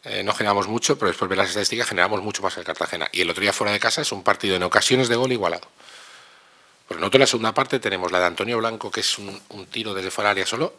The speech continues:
y la de Nahuel Tenaglia, que no es fuera de juego. La que saca el portero así. O sea, que si hubiera sido gol, es gol. Y es la ocasión más clara de todo el partido de los dos equipos. La que saca el portero en la línea. Entonces, en ocasiones de gol, no creo que hayamos estado tan mal.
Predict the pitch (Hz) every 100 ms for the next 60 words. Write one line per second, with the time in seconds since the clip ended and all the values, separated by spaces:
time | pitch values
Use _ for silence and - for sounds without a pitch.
0 | _ - 90 90 90 110 120 120 131 151
1 | - - 104 95 95 92 95 - - -
2 | _ _ _ _ _ - 95 87 - -
3 | - 104 - 104 101 - - _ - 85
4 | - 98 - 107 127 170 - - - -
5 | - _ _ 87 87 113 107 127 110 110
6 | 107 - 135 160 170 107 101 - 151 160
7 | 156 135 131 - 160 151 127 120 117 151
8 | 151 - - - - - - - - -
9 | 104 107 123 131 120 - 113 101 78 73
10 | - - - - - - - - - 143
11 | 135 143 123 143 151 156 175 208 - -
12 | - - - - - 101 120 117 95 90
13 | 82 82 87 82 90